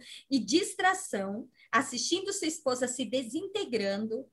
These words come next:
que Lincoln foi chamado para fazer o discurso que marcaria a posteridade. A vida política de Lincoln estava tão precária a essa altura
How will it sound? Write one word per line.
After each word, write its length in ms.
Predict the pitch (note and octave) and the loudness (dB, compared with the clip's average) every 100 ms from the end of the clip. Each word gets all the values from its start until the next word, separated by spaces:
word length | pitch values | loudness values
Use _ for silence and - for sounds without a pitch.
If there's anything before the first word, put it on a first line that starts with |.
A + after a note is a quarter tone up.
| - - - | -20 -20 0
que 140 | F4 | 4
Lincoln 540 | E4+ C#4 D4 E4 D#4+ D#4+ | 6 4 2 0 -2 -2
foi 180 | D#4 C4+ | 0 0
chamado 580 | D#4 C4 A#3 A#3+ B3+ | 0 2 4 2 0
para 280 | B3+ A#3 A#3+ | 0 0 0
fazer 520 | B3 A3+ A3 G#3 A3 | -2 -4 -2 0 0
o 100 | B3 | 0
discurso 640 | A3 E4 - B3 B3+ B3+ C4 | -2 -4 -4 -4 -2 -2 -4
que 140 | C#4 | -2
marcaria 580 | A#3+ A#3 A#3 A3+ A3 B3+ | 0 0 -2 -4 -2 -2
a 40 | C4 | -2
posteridade. 1400 | - C4+ C#4+ - C4+ C4 C4+ G3 F3 F3 - - - - _ _ _ - - - | -2 -2 -2 -4 -2 -2 -6 -6 -6 -8 -12 -16 -16 -20 _ _ _ -20 -20 0
A 100 | A#3+ | 4
vida 300 | A#3+ D#4 E4 | 4 4 2
política 720 | D#4 D4+ C#4+ C4+ E4 E4 B3+ A3+ | 2 4 4 4 0 -2 -2 0
de 140 | A3 | 0
Lincoln 380 | A3 C#4 C4+ C4 | 0 0 0 -2
estava 560 | A3+ - A#3+ A#3+ B3 B3 _ - | -4 2 2 4 0 -4 _ 0
tão 360 | D#4+ G4+ A4 | 2 2 0
precária 680 | G#4+ G#4+ - B3+ A#3 A3+ A#3 | -2 -4 0 2 4 4 0
a 120 | A3 | 0
essa 260 | A3 A3 D#4+ | 0 0 -2
altura 500 | E4 - A#3 A#3+ | -2 -6 -6 -4